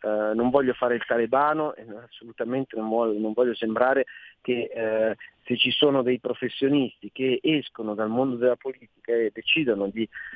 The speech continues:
eh, affrontare degli, di presentarsi al mercato, ben venga, se, eh, le qualità, eh, sono elevate e possono dare, eh, degli spunti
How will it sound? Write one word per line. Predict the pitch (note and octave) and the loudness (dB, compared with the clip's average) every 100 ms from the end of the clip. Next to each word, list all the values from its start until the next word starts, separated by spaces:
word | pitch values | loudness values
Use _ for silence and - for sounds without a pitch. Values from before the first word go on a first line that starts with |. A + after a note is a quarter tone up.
| - | 0
eh, | |
affrontare | A2 G#2+ G#2+ G2+ G2 - A#2+ A#2+ E3 C#3 G#2 G2 | 2 2 0 0 -2 -4 -8 0 0 2 -2 -4
degli, | G#2+ G2+ G#2 G2+ - - | -6 -6 -8 -10 -10 -8
di | G#2+ F#2 G#2+ | -8 -8 -8
presentarsi | - B2 B2 C3 D#3+ C#3 - A2+ | -4 0 2 2 2 0 -2 -4
al | G#2+ | 0
mercato, | A#2+ B2+ - F3+ - A2 - _ _ _ _ | 0 0 2 0 0 -8 -14 _ _ _ _
ben | B2 D3+ C3 | -4 -4 0
venga, | D#3+ A#2 G2+ G2+ G2 _ | -2 -2 -4 -8 -10 _
se, | A#2 A2+ | 0 0
eh, | - G#2 G#2 G2+ G2+ G2+ | 0 0 2 2 2 2
le | G#2+ | 2
qualità, | A#2+ C3 B2 - C#3+ C#3+ - _ _ - | 4 4 4 2 2 2 -4 _ _ -8
eh, | A#2 A#2 A2 G#2 | -2 0 0 0
sono | - A#2+ A#2 A#2 A2+ | -2 0 2 2 2
elevate | A#2 A#2+ C3+ F#3+ - C3 | 2 2 2 2 0 -2
e | |
possono | - A#2 - A#2 | -2 -6 -4 -4
dare, | G#2+ C#3 D3+ C#3+ - - - | 0 2 2 0 -4 -20 -6
eh, | A#2+ A#2 A2+ A2+ A2 A2 G#2+ G#2+ A2 | 0 2 2 0 0 2 2 2 2
degli | A2 B2 B2 | 0 0 0
spunti | - - E3+ G3 - F#3+ | -2 2 2 4 2 0